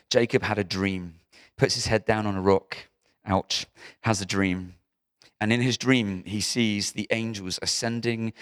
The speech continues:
and descending from open heaven. And he gets told there that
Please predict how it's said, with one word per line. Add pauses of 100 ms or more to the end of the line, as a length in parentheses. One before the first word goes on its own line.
(160)
and
descending (560)
from
open
heaven. (2750)
And
he
gets
told
there
that